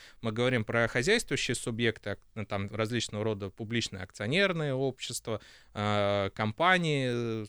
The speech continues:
те же самые с госучастием. Там, конечно же, экономия имеет определённое принципиальное значение. Если мы говорим про государственных и муниципальных заказчиков,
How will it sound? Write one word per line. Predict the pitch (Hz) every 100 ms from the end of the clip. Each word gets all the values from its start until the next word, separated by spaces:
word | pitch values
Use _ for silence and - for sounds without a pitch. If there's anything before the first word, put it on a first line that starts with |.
| -
те | 120
же | 113
самые | - 117 113
с |
госучастием. | 110 110 - 120 113 - 107
Там, | 147 185
конечно | 131 120 147 -
же, | 120 117
экономия | 107 113 117 160 139 120
имеет | 123 131 120 104
определённое | - 107 104 110 131 123
принципиальное | - 107 - - 113 113
значение. | 101 107 107 113 104 98 - - -
Если | - 131 -
мы | 123
говорим | 113 123 123 110
про | 113 113 113 107 - -
государственных | 107 110 - 123 107 - 107
и |
муниципальных | 113 117 - 208 196
заказчиков, | 156 143 147 131 - 107